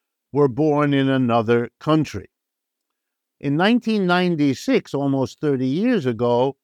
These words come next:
the same percentage was eleven percent, roughly one in ten. Why do I tell you this? Because over the last thirty years,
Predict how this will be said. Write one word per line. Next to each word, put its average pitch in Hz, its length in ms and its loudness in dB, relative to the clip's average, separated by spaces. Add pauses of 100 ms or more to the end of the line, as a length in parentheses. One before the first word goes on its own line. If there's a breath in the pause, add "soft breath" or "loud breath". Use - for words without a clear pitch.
(340)
the 139 100 0
same 208 360 0
percentage 147 600 -2
was 139 260 -4
eleven 160 600 0
percent, 113 500 -2 (300)
roughly 135 400 0
one 123 260 0
in 123 240 0
ten. 120 380 -4 (1040)
Why 165 200 2
do 220 140 2
I 196 80 2
tell 190 340 -2
you 131 120 0
this? 98 240 -8
Because 131 320 -4
over 165 180 0
the 147 80 2
last 160 400 0
thirty 160 260 0
years, 151 640 -2